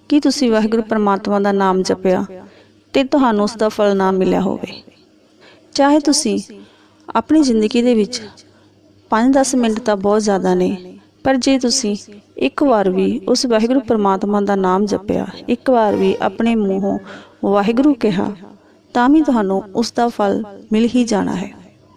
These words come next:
ਪਰ ਕਈਆਂ ਦੇ ਮਨ ਦੇ ਵਿੱਚ ਇਹ ਖਿਆਲ ਆਉਂਦਾ ਹੈ ਕਿ ਸ਼ਾਇਦ ਅਗਰ ਮੈਂ ਲਗਾਤਾਰ ਵਾਹਿਗੁਰੂ ਪਰਮਾਤਮਾ ਦਾ ਨਾਮ ਜਪੂੰਗਾ, ਤਾਂ ਹੀ ਮੇਰੀ ਜ਼ਿੰਦਗੀ ਦੇ ਵਿੱਚ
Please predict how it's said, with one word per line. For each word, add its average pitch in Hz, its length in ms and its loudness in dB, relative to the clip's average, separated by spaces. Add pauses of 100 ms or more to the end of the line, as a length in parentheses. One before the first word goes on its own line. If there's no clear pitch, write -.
(680)
ਪਰ 294 120 2
ਕਈਆਂ 262 360 0
ਦੇ 302 100 2
ਮਨ 233 260 -2
ਦੇ 233 80 0
ਵਿੱਚ 220 340 -4 (600)
ਇਹ 302 160 2
ਖਿਆਲ 233 320 -2
ਆਉਂਦਾ 208 280 -2
ਹੈ 214 280 -4 (720)
ਕਿ 294 140 2
ਸ਼ਾਇਦ 226 380 0 (720)
ਅਗਰ 247 280 0
ਮੈਂ 202 280 0 (100)
ਲਗਾਤਾਰ 226 500 0
ਵਾਹਿਗੁਰੂ 208 360 0
ਪਰਮਾਤਮਾ 214 500 -2
ਦਾ 208 120 -2
ਨਾਮ 208 260 0
ਜਪੂੰਗਾ, 214 560 -4 (520)
ਤਾਂ 240 120 0
ਹੀ 285 120 4
ਮੇਰੀ 247 180 4
ਜ਼ਿੰਦਗੀ 208 400 -2
ਦੇ 202 200 2
ਵਿੱਚ 202 260 -6